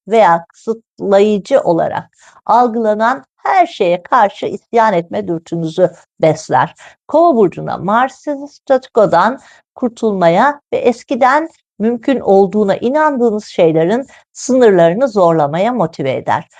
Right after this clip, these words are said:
Bu dönemde alışılmadık arzuları keşfetme ve sizi harekete geçiren dürtüleri,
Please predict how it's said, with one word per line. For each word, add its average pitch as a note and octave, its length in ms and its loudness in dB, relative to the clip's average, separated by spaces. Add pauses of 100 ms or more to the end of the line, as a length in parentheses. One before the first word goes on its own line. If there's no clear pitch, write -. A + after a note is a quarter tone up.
(280)
Bu E4+ 100 4
dönemde A3+ 840 0 (220)
alışılmadık F#3 920 -2 (100)
arzuları E3 920 0
keşfetme D3+ 720 -8 (360)
ve G#3+ 100 4
sizi A#3 380 0
harekete B3+ 500 -2
geçiren B3 600 -2
dürtüleri, A#3+ 680 0